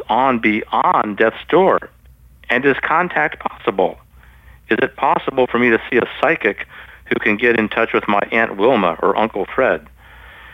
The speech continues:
And so I think that that's one of the reasons why it's growing today. Also, the theology that comes from psychics is very appealing.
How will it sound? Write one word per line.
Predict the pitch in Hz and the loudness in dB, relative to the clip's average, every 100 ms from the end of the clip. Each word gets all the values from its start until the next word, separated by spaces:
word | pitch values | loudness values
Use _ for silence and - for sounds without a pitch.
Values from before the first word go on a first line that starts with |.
| - - - - | -20 -20 -20 -8
And | 117 110 - | -4 -2 2
so | 113 | 2
I | 113 113 | 2 0
think | 170 180 | 0 -2
that | - | -2
that's | 143 139 - | -2 0 0
one | 135 | 0
of | 113 | 2
the | |
reasons | 104 110 110 117 98 | 0 0 0 -2 0
why | 107 101 | 0 0
it's | - | 0
growing | - 107 127 135 | 0 2 2 0
today. | 131 120 120 139 - - - - | -2 0 2 2 -2 -12 -20 -4
Also, | 107 120 - 131 | -2 0 0 2
the | 113 - | 0 0
theology | 120 107 107 147 - 143 | 2 2 4 2 0 0
that | 120 - | 0 0
comes | 123 117 | -2 -2
from | - 107 - | -4 -6 -2
psychics | 113 107 131 127 | 0 0 -2 -4
is | 95 | -6
very | 95 110 110 | 0 2 2
appealing. | 98 - 110 117 175 | 0 2 2 2 0